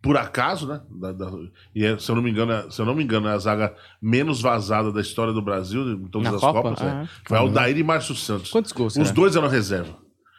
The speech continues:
Speaker 1: Era, a zaga principal era pra ser, se eu não me engano, Moser e Ricardo Rocha. E aí, minto, Moser e Ricardo Gomes. Aí um deles se machucou, nem foi pra Copa. Aí entrou o Ricardo Rocha no lugar. Os dois se machucaram. Entraram os reservas, foi o Aldair e Márcio Santos.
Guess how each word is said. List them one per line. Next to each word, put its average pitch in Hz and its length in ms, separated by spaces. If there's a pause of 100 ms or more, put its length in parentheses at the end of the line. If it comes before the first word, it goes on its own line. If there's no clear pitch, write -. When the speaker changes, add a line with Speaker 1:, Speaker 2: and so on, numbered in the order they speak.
(180)
Speaker 1:
Era, 113 280
a 104 40
zaga 131 240
principal 139 280
era 143 100
pra 135 160
ser, 113 100
se - 80
eu 127 60
não 135 80
me 143 60
engano, 127 200
Moser 165 540
e 135 60
Ricardo 135 560
Rocha. 98 480 (1080)
E 113 140
aí, 117 420
minto, 139 480
Moser 160 360
e 160 40
Ricardo 160 300
Gomes. 110 520 (320)
Aí 120 140
um 165 120
deles 147 240
se 156 80
machucou, 147 360
nem 170 140
foi 165 160
pra 160 140
Copa. 107 420 (400)
Aí 113 140
entrou 135 160
o - 20
Ricardo 139 240
Rocha 135 240
no 143 60
lugar. 113 400 (240)
Os 135 180
dois 180 240
se 165 80
machucaram. 110 580 (360)
Entraram 120 240
os 120 60
reservas, 110 440
foi 110 80
o 107 40
Aldair 107 180
e 113 60
Márcio 120 220
Santos. 117 380